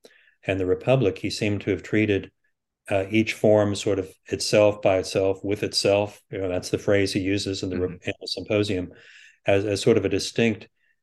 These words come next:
Speaker 1: uh, independent reality. In the Sophist, he comes to realize, no, that, um,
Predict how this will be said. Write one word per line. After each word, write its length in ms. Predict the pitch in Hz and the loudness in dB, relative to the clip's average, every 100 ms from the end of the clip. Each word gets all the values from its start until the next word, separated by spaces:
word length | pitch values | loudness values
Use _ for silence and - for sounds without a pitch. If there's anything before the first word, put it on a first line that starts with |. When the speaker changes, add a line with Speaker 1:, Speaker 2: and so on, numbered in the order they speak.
| _ - | _ -10
Speaker 1:
uh, 60 | |
independent 760 | 98 98 110 110 - 117 104 87 | -8 -4 -2 -2 0 -2 -2 -2
reality. 680 | 92 92 113 113 90 87 - _ _ _ _ | 0 2 2 0 -2 -8 -12 _ _ _ _
In 160 | 101 101 | -4 -2
the 80 | |
Sophist, 680 | 98 127 135 127 98 - - - _ _ _ _ _ | 2 4 6 4 0 -2 -12 -20 _ _ _ _ _
he 100 | 113 | -4
comes 300 | - 110 107 | 0 -2 0
to 100 | 107 | 2
realize, 460 | 117 131 110 98 127 | 4 6 4 2 2
no, 260 | 160 139 | 4 4
that, 280 | 104 101 - - | 2 -2 -4 -6
um, 340 | 107 98 92 | -2 -2 -6